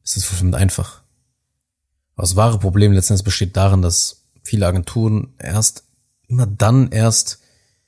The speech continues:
Probleme lösen wollen, wenn sie so übertrieben auftreten oder extrem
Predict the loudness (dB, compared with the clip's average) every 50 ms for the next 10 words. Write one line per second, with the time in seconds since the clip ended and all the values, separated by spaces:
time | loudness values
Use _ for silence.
0 | _ _ _ _ _ -18 -12 -6 -2 0 0 2 2 4 4 4 4 4 4 2
1 | 0 0 -2 -2 -2 -2 0 0 0 0 0 -2 -2 -4 -6 -6 -6 -6 -6 -6
2 | -4 -2 0 0 2 2 0 0 0 0 -2 -2 -4 -4 -6 -4 -6 -8 -10 -8
3 | -6 -6 -6 -6 -4 -4 -2 -2 -2 -2 -4 -6 -8 -10